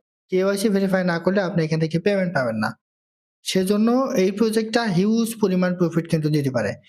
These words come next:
তাই এই প্রজেক্টটা কেউ মিস করবেন না। এই সম্পর্কে আমি আপনাদের বিস্তারিত জানাতে চেষ্টা করবো ইনশাআল্লাহ।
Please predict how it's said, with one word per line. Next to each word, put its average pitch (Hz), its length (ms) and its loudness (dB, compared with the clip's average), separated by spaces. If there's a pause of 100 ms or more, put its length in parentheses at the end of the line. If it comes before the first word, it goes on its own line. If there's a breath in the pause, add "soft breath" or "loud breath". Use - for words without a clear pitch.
(180 loud breath)
তাই 165 160 0
এই 208 100 0
প্রজেক্টটা 208 440 0
কেউ 220 140 0
মিস 156 260 0
করবেন 120 320 -2
না। 101 240 -2
এই 180 60 0
সম্পর্কে 208 380 0
আমি 202 180 0
আপনাদের 214 300 0
বিস্তারিত 180 420 0
জানাতে 160 260 0
চেষ্টা 151 240 -4
করবো 170 180 0
ইনশাআল্লাহ। 127 380 -4